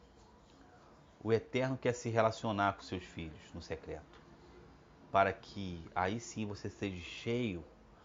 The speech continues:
possa manifestar no meio dos seus irmãos, das pessoas que estão ao seu redor,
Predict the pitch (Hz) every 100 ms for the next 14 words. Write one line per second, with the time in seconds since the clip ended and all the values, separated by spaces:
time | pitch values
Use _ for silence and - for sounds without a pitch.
0 | - - 101 101 98 95 101 - 92 -
1 | - - 113 123 - - - - - 85
2 | 85 85 104 127 117 98 107 92 87 87
3 | 101 123 131 104 90 95 92 - 85 -
4 | - 110 131 92 - - - - - 90
5 | - 107 107 - 98 90 82 98 110